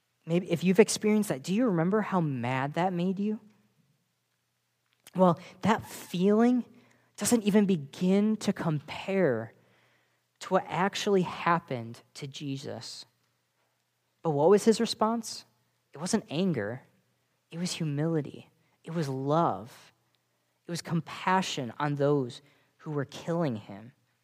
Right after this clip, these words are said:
He did not defend himself. He simply continued to face the torment. And he did it because he knew that his death could offer them life, could offer us life.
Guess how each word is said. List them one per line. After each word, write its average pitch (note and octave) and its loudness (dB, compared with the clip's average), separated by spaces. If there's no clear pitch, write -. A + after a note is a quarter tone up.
He - -8
did F3 2
not E3+ 6
defend E3 0
himself. C3 -10
He - -12
simply F#3 0
continued E3+ -6
to D3+ -12
face D#3 -8
the - -10
torment. C3 -10
And D#3+ -8
he E3+ 2
did F#3+ 2
it G3 6
because F3 -2
he A3 4
knew G#3+ 6
that F3 4
his A3 0
death G#3 -2
could F#3 -6
offer F#3+ 2
them D3+ -2
life, C3 -2
could F3 -2
offer D#3+ 2
us D#3 -6
life. A2 -14